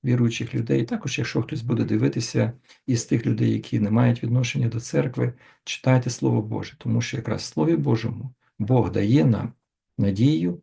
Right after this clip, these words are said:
Бог дає нам перемогу, і Бог дає нам все необхідне, мудрість і знання для того, щоб нашу країну, наш народ вести до боротьби,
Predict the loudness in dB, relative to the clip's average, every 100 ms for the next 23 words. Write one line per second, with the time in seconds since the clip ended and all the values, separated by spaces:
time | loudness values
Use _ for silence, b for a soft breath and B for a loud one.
0 | -4 0 0 -2 -4 -4 -6 -4 -2 0
1 | 2 2 0 -2 -4 2 2 2 0 2
2 | 2 2 -2 -6 b b b -2 4 4
3 | 4 -2 -2 0 0 -6 -6 0 2 4
4 | 2 -4 -4 -6 -2 -2 0 0 0 -2
5 | b b b -4 0 0 0 -6 -10 _
6 | _ _ _ _ _ _ -2 2 2 0
7 | 0 2 2 2 2 0 -2 -2 -2 -2
8 | -2 -2 -4 -18 B B 0 4 4 0
9 | 0 0 0 _ _ -4 0 2 0 -2
10 | -8 _ _ -6 -2 -2 0 2 4